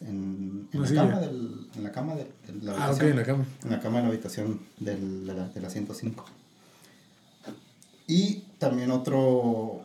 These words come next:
Speaker 1: un turista, eso fue más reciente, <clears throat> traía una, un teléfono de, de gama alta, de los que traen una cámara térmica.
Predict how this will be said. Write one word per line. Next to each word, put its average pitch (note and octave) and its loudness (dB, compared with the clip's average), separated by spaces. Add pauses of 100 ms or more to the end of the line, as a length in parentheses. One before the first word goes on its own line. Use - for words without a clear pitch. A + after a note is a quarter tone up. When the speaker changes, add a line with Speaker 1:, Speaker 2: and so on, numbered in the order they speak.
(140)
Speaker 1:
un B2+ 4
turista, C3+ 2 (380)
eso B2 -2
fue C3 0
más B2+ 2
reciente, C#3+ -2 (640)
<clears throat> - -20
traía A#2+ 4
una, B2 6
un A#2 4
teléfono B2+ 2
de, G2+ -4
de G#2 -4
gama A#2+ 0
alta, C3 -4
de C#3 -4
los G#2+ -6
que A2+ -10
traen G#2 -6
una A2 -2
cámara G#2 -4
térmica. A#2 -4